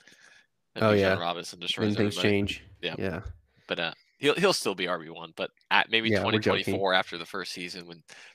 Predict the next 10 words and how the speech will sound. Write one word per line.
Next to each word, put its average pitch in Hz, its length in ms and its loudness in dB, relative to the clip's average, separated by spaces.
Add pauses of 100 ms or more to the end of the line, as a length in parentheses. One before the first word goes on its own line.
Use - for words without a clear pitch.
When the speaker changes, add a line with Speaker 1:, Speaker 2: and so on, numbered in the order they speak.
(100)
Speaker 1:
they're 110 100 0
like, 92 140 0
"Oh, 104 140 6
Jonathan 101 300 -2
Taylor's 101 360 -2
gonna 92 140 -14
be - 60 -10
old." 90 360 -10 (260)
<laughs> - 460 -6 (640)
Speaker 2:
Yeah. 120 420 10